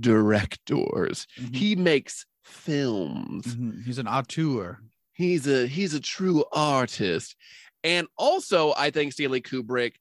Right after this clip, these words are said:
Speaker 1: was an abusive son of a bitch who
Speaker 2: Mm-hmm.
Speaker 1: put Shelley Duvall through a lot of torture for, just to get a performance out of her, which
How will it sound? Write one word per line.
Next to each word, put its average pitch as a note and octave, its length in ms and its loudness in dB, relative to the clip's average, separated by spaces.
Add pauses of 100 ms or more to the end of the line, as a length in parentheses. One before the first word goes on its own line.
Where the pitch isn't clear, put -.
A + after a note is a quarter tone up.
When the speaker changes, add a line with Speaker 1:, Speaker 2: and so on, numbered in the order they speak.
(300)
Speaker 1:
was D3+ 760 2 (100)
an C#3+ 140 -2
abusive C#3+ 720 -2
son - 240 0
of C3+ 100 0
a A#2+ 80 0
bitch G#2+ 560 -2 (420)
who D#3+ 180 4
Speaker 2:
Mm-hmm. A#2+ 120 -4
Speaker 1:
put C#3 200 2
Shelley D#3+ 320 0
Duvall C3+ 460 0
through C3 440 -4
a A#2+ 100 -2
lot B2 420 -2
of A2 220 -8
torture A2+ 640 -4 (180)
for, G#2 640 0 (1120)
just F3+ 340 4
to G3 80 4
get D#3+ 160 4
a D3+ 80 6
performance C#3 640 0
out F3+ 160 4
of G3 140 2
her, A3 200 2
which F3 340 0